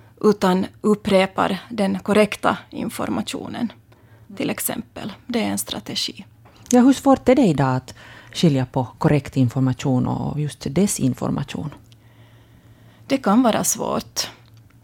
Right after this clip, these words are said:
Speaker 1: Det finns väldigt, eh, det finns faktiskt verksamhet som aktivt jobbar för att sprida felaktig information och gör det väldigt trovärdigt.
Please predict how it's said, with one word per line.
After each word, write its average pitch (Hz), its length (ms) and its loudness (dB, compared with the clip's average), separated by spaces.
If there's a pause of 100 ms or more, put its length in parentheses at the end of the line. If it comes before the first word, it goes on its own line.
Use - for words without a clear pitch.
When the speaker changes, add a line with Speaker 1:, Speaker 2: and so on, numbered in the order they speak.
(760)
Speaker 1:
Det 190 200 0
finns 214 280 0
väldigt, 220 520 0 (180)
eh, 202 260 0
det 202 160 0
finns 233 280 4
faktiskt - 680 -2 (200)
verksamhet 196 800 0
som 180 360 0 (640)
aktivt 196 520 0
jobbar 190 300 0
för 196 200 -4
att 190 120 -4
sprida 196 440 -2
felaktig 208 800 -4
information 196 840 -2
och - 80 -2
gör 196 220 -2
det 214 120 -6
väldigt - 600 -6
trovärdigt. 226 760 -4